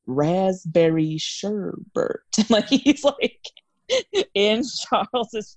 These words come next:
face. And then what's the other one that made me laugh really? Oh, it was, I don't even know what the context was, but they find him in, like, one of the interrogation rooms, and he's, he goes, "Drinking seltzer in the shadows." <laughs>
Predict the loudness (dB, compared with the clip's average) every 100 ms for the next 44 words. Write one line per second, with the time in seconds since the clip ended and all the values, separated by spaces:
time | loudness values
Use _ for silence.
0 | -16 -14 -12 -12 -12 -16 -20 _ _ _
1 | _ _ _ -16 -12 -12 -8 -8 -6 -8
2 | -10 -10 -8 -6 -6 -6 -8 -8 -10 -8
3 | -8 -10 -12 -10 -8 -8 -8 -4 2 4
4 | 6 6 4 2 0 -6 _ _ _ _
5 | 2 2 2 0 0 0 2 2 -2 -6
6 | -6 -8 -6 -8 -8 -8 -8 -6 -6 -2
7 | 0 0 0 0 2 2 0 0 -2 0
8 | 0 0 -2 -4 -2 0 0 2 0 -2
9 | -6 -6 -8 -10 -6 -4 -2 -2 -2 -8
10 | -20 -8 2 6 6 4 2 -8 -2 2
11 | 2 2 -6 -6 -8 -4 0 0 -2 -8
12 | -6 -4 -6 -8 -2 -2 0 -2 -4 -4
13 | -4 -4 -4 -4 -4 -6 -8 -10 -10 -8
14 | -2 2 2 4 2